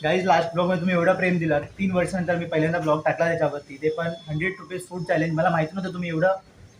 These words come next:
प्रेम देतील त्यासाठी. Thank you so much. धन्यवाद, धन्यवाद, धन्यवाद. Thank you so much guys, thank you so much. तर गाईस, आता मी चाललो आहे पहिले पिझ्झा हट, मग Domino's. आह, दुखतंय. आह. तर पहिले मी चाललो आहे पिझ्झा हट आणि Domino's,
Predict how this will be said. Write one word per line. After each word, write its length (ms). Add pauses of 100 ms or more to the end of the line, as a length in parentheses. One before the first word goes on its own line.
प्रेम 280
देतील 340
त्यासाठी. 400 (840)
Thank 200
you 120
so 120
much. 180 (600)
धन्यवाद, 420 (380)
धन्यवाद, 420 (320)
धन्यवाद. 400 (800)
Thank 180
you 140
so 80
much 160
guys, 160 (120)
thank 100
you 120
so 80
much. 240 (360)
तर 120
गाईस, 220
आता 160
मी 100
चाललो 240
आहे 100
पहिले 320
पिझ्झा 320
हट, 100 (100)
मग 80
Domino's. 380 (800)
आह, 220 (140)
दुखतंय. 380 (300)
आह. 360 (680)
तर 300
पहिले 260
मी 80
चाललो 240
आहे 80
पिझ्झा 280
हट 60
आणि 140
Domino's, 360